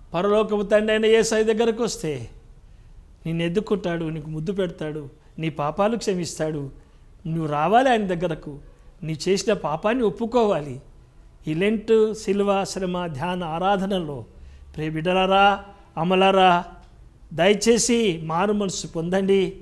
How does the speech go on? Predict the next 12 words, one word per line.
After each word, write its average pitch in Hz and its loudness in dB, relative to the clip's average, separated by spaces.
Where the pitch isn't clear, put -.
పశ్చాత్తాప 190 2
పడండి, 190 0
తగ్గించుకొనండి, 208 2
ఆయనను 180 0
విశ్వసించండి, 202 0
ఒక 196 2
తీర్మానానికి 233 2
రండి. 185 2
ఆయన 170 4
అద్భుతాలు 190 0
చేసేటటువంటి 156 -6
దేవుడు. 147 -8